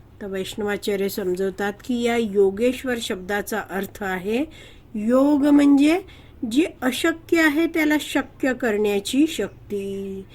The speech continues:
<clears throat> योग या शब्दाचा अर्थ इथे काय सांगितलं आहे की जे अशक्य आहे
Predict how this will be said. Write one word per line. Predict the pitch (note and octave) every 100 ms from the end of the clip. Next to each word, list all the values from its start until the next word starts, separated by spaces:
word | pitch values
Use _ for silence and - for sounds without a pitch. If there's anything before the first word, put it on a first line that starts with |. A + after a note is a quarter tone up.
| - - - - - - - -
<clears throat> | - - - A#3
योग | G3 A#3 A#3+
या | A#3 A#3+ A3+
शब्दाचा | A3 G#3+ F#3 G#3 G3+ A3
अर्थ | F#3+ -
इथे | G#3+ G3+
काय | G#3 G#3
सांगितलं | G#3+ G#3+ G3+ G3+ A3+
आहे | C4
की | C4+ C4+
जे | A3 B3+ C4
अशक्य | A#3+ A#3+ C#4 C4+ - A3
आहे | G3 G3 A#3+